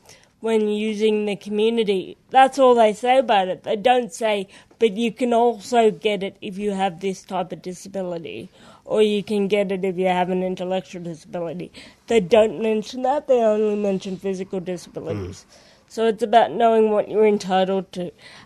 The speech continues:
Speaker 1: And that's what Raising Our Voices is here to do, let our listeners know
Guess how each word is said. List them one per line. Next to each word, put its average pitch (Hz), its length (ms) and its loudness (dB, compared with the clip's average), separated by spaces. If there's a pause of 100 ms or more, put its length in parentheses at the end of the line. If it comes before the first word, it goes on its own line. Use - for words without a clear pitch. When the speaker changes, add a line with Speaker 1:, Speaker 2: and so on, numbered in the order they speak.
Speaker 1:
And 247 180 0
that's 254 240 6
what 247 220 2
Raising 226 480 4
Our 220 80 8
Voices 202 640 -2
is 180 180 -12
here 214 260 0
to 180 120 -8
do, 202 320 0
let 196 280 0
our 202 200 4
listeners 208 680 0
know 190 460 2